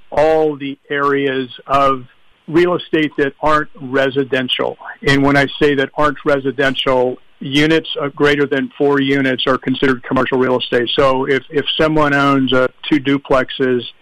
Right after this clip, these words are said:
that are in a complex, that's considered commercial real estate. If, or three units, then it's not considered commercial real estate. But the general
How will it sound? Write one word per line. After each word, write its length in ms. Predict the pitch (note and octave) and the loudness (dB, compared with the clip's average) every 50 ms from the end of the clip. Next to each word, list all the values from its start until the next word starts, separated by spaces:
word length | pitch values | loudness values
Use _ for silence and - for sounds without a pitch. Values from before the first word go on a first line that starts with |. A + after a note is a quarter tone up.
| _ _ - | _ _ -2
that 160 | C3+ C3 C3 | 0 2 2
are 160 | C3+ C3 C3 | 2 2 2
in 100 | C3 B2+ | 0 0
a 40 | B2 | -2
complex, 640 | - - C#3 C3+ C3 C3 - - C#3+ C3+ B2+ - - | -2 0 2 2 2 0 0 0 0 0 0 0 0
that's 200 | D3+ C#3 C3 - | 0 0 0 -2
considered 440 | - - C3+ B2 - C#3 B2+ B2+ A#2 | -4 -6 -4 -2 -2 -2 -2 -2 -4
commercial 420 | - - C3 C3 B2+ A#2+ - C#3 B2+ | -2 0 0 0 0 0 0 0 2
real 200 | B2+ C3 C3 B2+ | 2 2 2 0
estate. 300 | - - - C3 A#2+ A#2+ | -2 -2 0 0 0 0
If, 100 | - - | -2 -2
or 160 | D#3+ C3+ A#2+ - | -2 -2 -2 -2
three 200 | - D#3+ D3 D3 | 0 2 2 4
units, 340 | C#3+ C#3 C#3 C3+ C3 C3 - - | 4 2 2 2 0 -2 -2 -4
then 100 | - C3 | -4 -2
it's 160 | B2 A2+ - - | -2 -2 -2 0
not 240 | C#3 C3 B2+ - | 2 2 0 0
considered 380 | - - B2+ - - C3 A#2 - | -4 -8 -6 -4 -4 -6 -6 -6
commercial 400 | - B2+ B2 A#2+ A2+ - - B2+ | -4 -2 0 0 0 0 0 0
real 180 | B2 A#2+ A#2+ A#2 | 2 2 2 0
estate. 380 | - - - B1 B1+ - - - - - - - - - - - - - - | -2 -2 -2 -2 -2 -2 -6 -10 -18 -20 -20 -20 -20 -20 -20 -20 -12 -4 0
But 180 | D#3+ D3+ C#3+ | 0 2 2
the 100 | - D#3+ | 0 -2
general 720 | C#3 - - E3+ F3+ F#3+ G3 G3 F3+ F3+ E3+ D#3 D3+ C#3+ - | -2 -2 -2 0 2 2 2 2 2 2 2 2 0 -2 -8